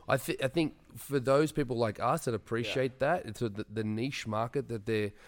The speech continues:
Speaker 1: um, which I suppose is growing
Speaker 2: Mm.
Speaker 1: and less and less niche. Um, it's, it's very appealing.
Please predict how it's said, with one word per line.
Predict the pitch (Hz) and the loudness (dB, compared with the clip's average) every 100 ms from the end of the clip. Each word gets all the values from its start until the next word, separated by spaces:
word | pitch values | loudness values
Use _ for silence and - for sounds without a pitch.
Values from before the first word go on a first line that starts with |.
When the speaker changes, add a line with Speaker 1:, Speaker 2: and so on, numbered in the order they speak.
| - - | -20 -2
Speaker 1:
um, | 110 110 110 107 | 4 6 6 4
which | 104 104 | 0 -6
I | 107 | -8
suppose | - 110 104 | -4 -4 -2
is | 110 107 | -4 -2
growing | - 104 120 117 | 0 2 4 4
Speaker 2:
Mm. | |
Speaker 1:
and | 110 113 | 2 0
less | 113 - | -4 -4
and | 101 | -4
less | 107 104 | -4 -2
niche. | 104 117 120 - - - | -2 0 -2 -10 -20 -14
Um, | - 127 127 120 110 110 - - _ _ - | 4 8 10 8 4 0 -8 -20 _ _ -4
it's, | 113 - - - | -4 -4 -10 -6
it's | 113 - | -8 -8
very | 104 104 131 165 117 - | -4 2 4 4 0 -4
appealing. | 101 - 135 120 | -6 -2 -2 -4